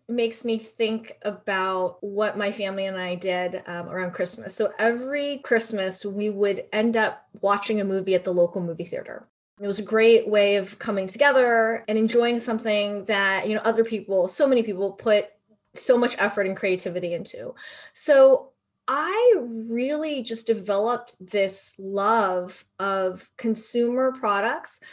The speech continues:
that touched people at home and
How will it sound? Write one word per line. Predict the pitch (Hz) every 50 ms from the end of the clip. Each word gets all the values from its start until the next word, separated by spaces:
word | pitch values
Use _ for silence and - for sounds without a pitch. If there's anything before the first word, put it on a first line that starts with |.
| - - _ -
that | 202 208 220 208 - -
touched | - - 262 262 262 - - - -
people | - 233 220 220 - 208 208 202 202 196 196 196 - - - _ _ _ -
at | 226 220 220
home | 220 - - 233 226 233 247 254 269 330 359 349 - - _
and | - 233 226 226 226 226 226 214 214